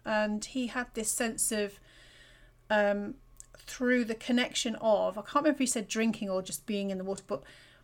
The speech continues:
the memories, all the stuff that we've forgotten,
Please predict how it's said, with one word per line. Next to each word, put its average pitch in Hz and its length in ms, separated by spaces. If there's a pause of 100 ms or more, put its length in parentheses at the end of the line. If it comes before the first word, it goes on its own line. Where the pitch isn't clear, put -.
(260)
the 226 320
memories, 226 680
all 247 220
the 294 100
stuff 294 420
that - 140
we've 226 160
forgotten, 226 640